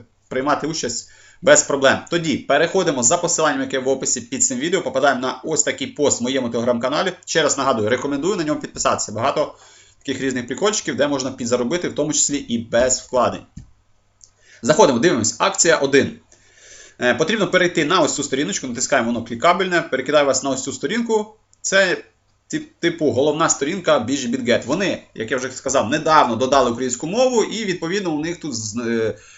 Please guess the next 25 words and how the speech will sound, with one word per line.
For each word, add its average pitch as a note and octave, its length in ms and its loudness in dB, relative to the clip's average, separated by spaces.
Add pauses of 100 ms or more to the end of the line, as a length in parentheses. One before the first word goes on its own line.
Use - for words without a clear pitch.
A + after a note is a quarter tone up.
(160)
трапляються C#3+ 680 4
десь C3 260 4
помилки. C3+ 580 -2 (320)
Що A3 240 2
на-, G#3 180 0
що G#3+ 200 4
від F#3 140 4
нас F3 160 2
вимагається? D3 460 4
Нам F3 260 0
потрібно D3+ 400 -2
знайти E3 340 0
ці C#3+ 160 0
помилки, C3 720 0 (400)
да? E3 300 0 (260)
За A2 120 -4
це G3 180 0
ми D#3+ 80 -4
будемо B2+ 240 -4
отримувати C3+ 320 -6
винагороди. A#2 480 -2
Знаходимо E3 540 4
ці D3+ 160 -2
помилки, C3+ 480 -2
тоді D3+ 540 -2